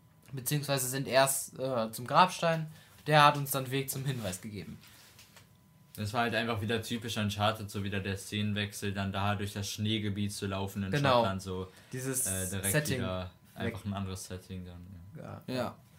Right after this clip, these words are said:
Speaker 3: Und dann ist man natürlich zu diesem Grab hingegangen, ähm,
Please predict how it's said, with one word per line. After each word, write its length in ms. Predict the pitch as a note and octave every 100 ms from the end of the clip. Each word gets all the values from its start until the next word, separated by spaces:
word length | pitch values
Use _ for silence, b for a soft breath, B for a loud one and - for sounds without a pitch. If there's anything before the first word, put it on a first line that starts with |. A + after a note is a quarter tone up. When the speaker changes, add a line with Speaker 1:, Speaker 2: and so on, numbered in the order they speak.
| B B B - - - -
Speaker 3:
Und 260 | A#2+ B2+ B2
dann 420 | B2 A#2+ A#2+ A2+
ist 140 | C3 C#3+
man 200 | C#3+ D3
natürlich 640 | D3 D3 C3 B2+ B2+ - C3
zu 120 | C#3
diesem 220 | C3 B2+
Grab 320 | A#2 D#3 G3+
hingegangen, 680 | A#3 G3+ F3 D3 C#3 C#3 C#3+ b b b b b b b -
ähm, 600 | A#2+ B2+ B2 B2 B2 B2+